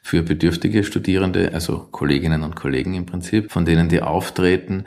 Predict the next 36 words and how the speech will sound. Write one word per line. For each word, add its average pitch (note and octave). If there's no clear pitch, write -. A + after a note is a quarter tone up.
Aber E2+
es F2
ist F2
schon G2+
so, F2+
dass G2
das E2+
einfach F2
ein E2
durchaus F2+
etablierter F2
Event D#2
ist, G#2+
der D2+
einfach D#2+
beliebt D#2
und E2+
bekannt E2
ist -
in F#2+
Graz C#2
und E2
dass D2+
dort D#2
eine D#2
Auftrittsmöglichkeit D#2+
zu -
haben, D2+
auch D#2
eine F2
gewisse, E2+
eine E2
Qualität D#2+
für -
die D#2
Karriere D#2